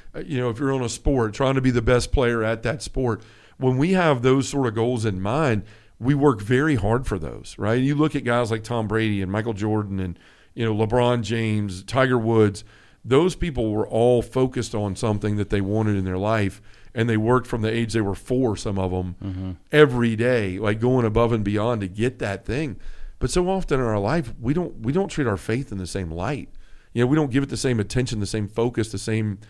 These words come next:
Speaker 1: intentionality that we do so many other things. And I think that's why we find ourselves just oftentimes checking boxes in our life instead of really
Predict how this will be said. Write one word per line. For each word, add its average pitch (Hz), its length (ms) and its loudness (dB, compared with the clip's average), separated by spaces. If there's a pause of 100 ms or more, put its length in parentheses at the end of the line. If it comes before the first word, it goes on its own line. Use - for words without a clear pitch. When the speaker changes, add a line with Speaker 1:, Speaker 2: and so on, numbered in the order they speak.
(220)
Speaker 1:
intentionality 113 920 -2 (280)
that 110 100 0
we 110 120 0
do 107 120 0
so 107 160 -4
many 98 160 -2
other 87 160 -2
things. 113 420 -2
And 101 80 -2
I 98 60 -4
think 110 160 -6
that's 104 160 -4
why 107 80 0
we 101 140 -2
find 101 260 -4
ourselves 95 540 -4 (760)
just - 360 0 (420)
oftentimes 113 640 2
checking 104 320 0
boxes 98 420 -2
in 92 60 -4
our 92 120 -4
life 113 300 -2
instead 98 300 -4
of 95 120 -6
really 110 320 2